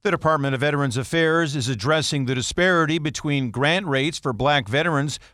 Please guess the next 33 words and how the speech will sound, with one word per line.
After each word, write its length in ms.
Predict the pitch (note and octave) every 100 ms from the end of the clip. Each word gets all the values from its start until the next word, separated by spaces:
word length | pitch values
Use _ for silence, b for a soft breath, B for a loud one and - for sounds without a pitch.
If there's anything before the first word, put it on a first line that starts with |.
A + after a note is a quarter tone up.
| _
versus 420 | C#3+ D3+ C#3 A#2 -
other 260 | F3+ G#3+
veterans 560 | D3 C3 A#2 A#2 D#3+ - B B _
by 160 | C#3 C3+
partnering 640 | - B3+ G3 C3+ C#3 D#3
with 140 | E3
the 140 | F3 D3
N 140 | D#3
double 300 | E3 E3+ D#3
A 140 | C3+ C#3
C 240 | - E3
P. 520 | - F#3 D#3 A2+ G2 b b
The 100 | F3
V 240 | C#3+ E3 D3
A's 200 | C#3+ A2
been 200 | C#3+ C3+
delivering 500 | C3+ D3 C#3+ C#3+ C3
disability 600 | C#3 C3 B2 D#3 D#3+ C#3
benefits 580 | C#3 C#3 - C#3 -
to 220 | - C3+ C3
a 60 |
higher 360 | A#2 D#3+ D#3+ C#3+
percentage 560 | - A#2 D#3+ G3+ G#3
of 100 | C#3
black 300 | A2+ C#3 C3
veterans 540 | G#2 B2+ A#2+ A#2+ E3 -
compared 440 | C3+ A#2 C3 B2
to 100 | A#2
other 240 | C3+ D#3 D3+
veterans 500 | B2+ A#2+ A#2+ C#3+ A#2+
since 280 | C3 A#2 -
twenty 300 | D#3 C#3 A#2
seventeen, 800 | C#3+ A#2 A#2 - F#3+ E3+ D#3+